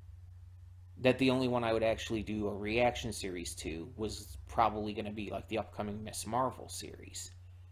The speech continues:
which I still say I'm, I, which I still stand by I'm going to do. But I'm going to give this one a shot. I'm gonna check out this ser-, this, uh,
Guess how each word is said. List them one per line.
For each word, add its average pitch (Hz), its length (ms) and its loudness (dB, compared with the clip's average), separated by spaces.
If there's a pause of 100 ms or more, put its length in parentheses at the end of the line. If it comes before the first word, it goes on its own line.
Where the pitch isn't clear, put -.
(180)
which 143 200 8
I 151 80 10
still 175 280 6
say 127 300 6
I'm, 101 160 4
I, 113 100 2
which 127 240 2
I 123 60 4
still 143 220 0
stand 117 220 0
by 104 120 4
I'm 95 140 -6
going 95 240 -4
to - 120 -2
do. - 320 0 (1400)
But - 500 8 (1300)
I'm 202 140 8
going 233 180 10
to 208 80 0
give 160 260 10
this - 440 4 (640)
one 113 260 4
a 95 80 0
shot. - 520 -6 (1600)
I'm 135 80 4
gonna 175 160 6
check 170 260 2
out 156 180 8
this - 520 2
ser-, 135 400 2
this, - 460 2
uh, 131 320 4